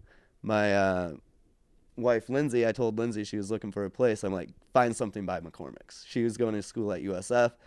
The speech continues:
So we found a place five minutes away from McCormick's. I was only doing online classes, and then I became a cable rat. Uh, the fall of oh nine, spring of ten, was there daily,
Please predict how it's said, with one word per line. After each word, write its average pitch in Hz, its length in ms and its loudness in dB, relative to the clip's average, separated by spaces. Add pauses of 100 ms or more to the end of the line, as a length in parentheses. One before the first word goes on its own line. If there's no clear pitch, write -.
(240)
So 110 120 -6
we 117 120 0
found 117 260 -2
a 98 40 -6
place 104 500 -4 (200)
five 104 220 2
minutes 101 240 -4
away 95 200 0
from 95 200 -8
McCormick's. 92 640 -6
I 101 140 0
was 101 180 0
only 101 200 -4
doing 98 220 -4
online 92 420 -6
classes, 92 640 -6
and 87 180 -8
then 87 120 -6
I 87 100 -4
became 85 320 -8
a 82 60 -16
cable 85 300 -8
rat. 85 300 -12 (440)
Uh, 85 260 -6 (120)
the - 100 -10
fall 92 360 2
of 85 100 -6
oh 90 180 -2
nine, 87 520 -4 (600)
spring 98 340 -2
of 95 60 -2
ten, 92 560 0
was 87 180 -8
there 90 260 -2
daily, 87 720 -6